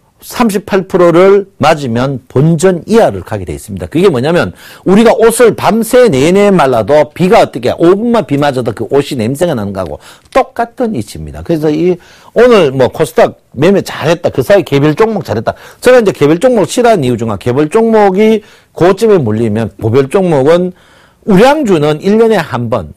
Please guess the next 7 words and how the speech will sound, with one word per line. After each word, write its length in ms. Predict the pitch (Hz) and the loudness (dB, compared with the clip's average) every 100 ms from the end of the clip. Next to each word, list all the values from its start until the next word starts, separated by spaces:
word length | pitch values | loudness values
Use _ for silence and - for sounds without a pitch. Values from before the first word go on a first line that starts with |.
| - | -4
길어봐야 560 | 240 247 147 131 147 143 | 0 2 2 2 2 0
이십팔 640 | 156 175 220 - - 240 | -2 -2 -4 -6 -6 -4
개월 260 | 220 226 135 | 0 0 -2
이내, 280 | 104 107 127 - | -8 -6 -6 -6
아무리 300 | 156 208 202 | -4 -2 -2
우리나라 360 | 117 131 170 | -2 0 0
주식이 600 | 139 113 - 123 170 170 | -2 -8 -8 0 2 2